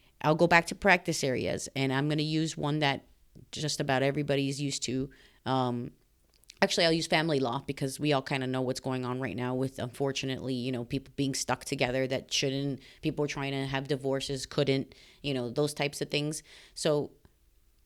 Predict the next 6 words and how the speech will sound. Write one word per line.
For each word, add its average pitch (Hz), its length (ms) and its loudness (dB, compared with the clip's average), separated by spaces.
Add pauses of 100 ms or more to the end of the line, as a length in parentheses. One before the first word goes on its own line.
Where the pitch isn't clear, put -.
with 175 160 4
a 165 60 8
very 175 280 6
sensitive 202 540 2
message, 151 580 0 (160)
obviously, 139 800 0